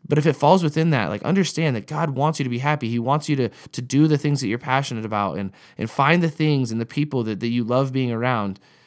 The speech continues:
He's not just in it for an agenda. He wants us to, to pursue his kingdom and, and to expand his kingdom, but, but he also wants us to be happy while we're doing it. Just believe that today. Don't let anybody tell you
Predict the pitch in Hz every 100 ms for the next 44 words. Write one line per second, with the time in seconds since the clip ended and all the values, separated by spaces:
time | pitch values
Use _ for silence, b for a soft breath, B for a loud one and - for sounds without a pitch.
0 | b b 120 135 160 170 - 156 151 -
1 | 120 120 107 113 107 110 104 92 98 -
2 | _ 123 113 127 143 139 - - B B
3 | - 127 131 - 127 - 180 185 151 156
4 | 143 123 113 101 123 123 113 - 147 151
5 | 143 120 120 110 104 98 - B B B
6 | - 113 131 147 147 135 127 113 104 -
7 | 151 156 135 110 101 104 113 110 101 80
8 | 123 165 156 156 170 127 107 95 95 95
9 | 143 156 113 143 135 135 131 117 110 98